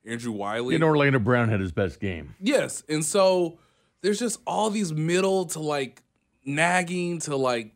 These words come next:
Speaker 1: this is irritating problems. I wouldn't say the one biggest issue on offense all year, Jay, has been that they've,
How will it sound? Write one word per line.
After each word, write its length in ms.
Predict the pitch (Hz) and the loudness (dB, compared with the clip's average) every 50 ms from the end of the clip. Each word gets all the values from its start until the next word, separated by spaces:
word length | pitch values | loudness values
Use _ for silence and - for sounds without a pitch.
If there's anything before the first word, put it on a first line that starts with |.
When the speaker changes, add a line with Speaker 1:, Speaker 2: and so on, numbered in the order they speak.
| _ _ | _ _
Speaker 1:
this 200 | - 202 - - | -6 -6 -6 -6
is 180 | 131 120 120 - _ | -6 -10 -10 -12 _
irritating 720 | 165 170 175 175 170 156 - - 170 156 151 151 143 127 | -6 -4 -4 -4 -4 -6 -6 -6 -6 -4 -4 -4 -6 -8
problems. 560 | 120 - 151 151 156 151 139 127 117 110 104 - - | -6 -2 0 2 2 2 0 -2 -6 -8 -8 -10 -6
I 140 | 147 160 | -6 -4
wouldn't 260 | 175 202 240 240 214 - | -4 -4 -4 -6 -4 -4
say 400 | 175 170 165 156 147 135 135 - _ _ _ _ _ _ _ _ _ _ _ _ _ _ _ _ _ _ _ _ _ _ _ _ _ _ _ _ _ _ _ _ _ _ _ 135 | -2 -2 -2 -2 -4 -6 -8 -12 _ _ _ _ _ _ _ _ _ _ _ _ _ _ _ _ _ _ _ _ _ _ _ _ _ _ _ _ _ _ _ _ _ _ _ -6
the 120 | 139 147 | -4 -2
one 360 | 147 147 160 190 220 226 196 | -2 0 0 0 0 0 -2
biggest 440 | 156 135 147 156 151 143 127 - - | -2 -2 -2 -2 -2 -2 -6 -8 -8
issue 360 | 120 117 110 - 113 104 98 | -8 -8 -8 -8 -8 -8 -8
on 120 | 98 98 101 | -8 -8 -8
offense 520 | 101 98 98 - - 92 90 - - - - | -8 -8 -10 -10 -12 -14 -12 -12 -14 -10 -6
all 200 | 117 123 120 117 | -4 -4 -2 -2
year, 440 | 113 110 107 104 98 98 95 90 - _ _ _ | -4 -6 -8 -8 -8 -10 -10 -14 -16 _ _ _
Jay, 280 | 110 - 101 90 90 95 | -14 -12 -12 -10 -10 -10
has 180 | 101 101 101 | -10 -10 -10
been 180 | 101 101 98 98 | -12 -12 -12 -12
that 120 | 101 101 | -12 -14
they've, 280 | 101 98 98 104 101 - | -12 -12 -14 -14 -14 -16